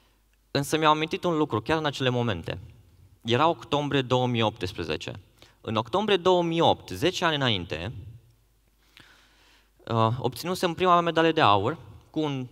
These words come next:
robot la un concurs în, în Turkmenistan. Și țin minte, la acea olimpiadă în Turkmenistan, că am fost primiți cu limuzine, cu escortă, cu poliție, cu ambulanțe. Incredibil ce era acolo, nu, nu vreau să credem cine suntem.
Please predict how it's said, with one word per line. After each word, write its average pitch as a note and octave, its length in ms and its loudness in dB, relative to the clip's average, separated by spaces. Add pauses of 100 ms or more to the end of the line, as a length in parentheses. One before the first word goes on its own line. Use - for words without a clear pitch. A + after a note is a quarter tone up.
robot A2+ 420 2
la B2+ 80 0
un A2+ 120 2
concurs A2+ 500 -6
în, G#2 300 -2
în A2 140 -4
Turkmenistan. A2 800 -4 (1000)
Și - 200 -10
țin F#3+ 260 -6
minte, F#3 300 -2
la A#2 60 2
acea A#2 180 0
olimpiadă C#3 380 0
în B2+ 60 -2
Turkmenistan, B2 540 -2
că A#2+ 100 0
am C3+ 60 0
fost - 200 -10
primiți C3+ 380 -6
cu A2 360 -6
limuzine, B2 840 -2
cu G#2 480 -4
escortă, B2 680 2
cu G2 120 -4
poliție, A#2+ 600 -2
cu F#2+ 120 -4
ambulanțe. A2+ 580 2
Incredibil F#3+ 400 -2
ce A2+ 100 -2
era F#2+ 100 2
acolo, F#2+ 300 -2
nu, C3+ 180 -6
nu D3+ 160 -10
vreau D3 140 -4
să C#3+ 120 -12
credem F#2+ 180 -6
cine - 160 -10
suntem. - 360 -12